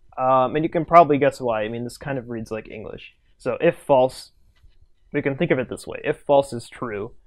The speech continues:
then print this. Um, but otherwise, so if false is not true,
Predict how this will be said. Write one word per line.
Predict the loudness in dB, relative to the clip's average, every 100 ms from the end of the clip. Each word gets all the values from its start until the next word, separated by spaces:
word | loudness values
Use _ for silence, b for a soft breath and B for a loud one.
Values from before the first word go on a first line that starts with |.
| _ _ -8
then | -6 -6
print | -8 -10 -6
this. | -4 -4 -8 -20 _ _ _ _ _ _ -6
Um, | -2 -2 -4
but | -4 -4 -6 _ _ 2
otherwise, | 4 4 0 -4 -6 -12
so | -10 -4 -2 -2 -8 -20 _ -10
if | -10
false | 0 2 2
is | -2 -6
not | -4 -4
true, | -10 -10 -8 -10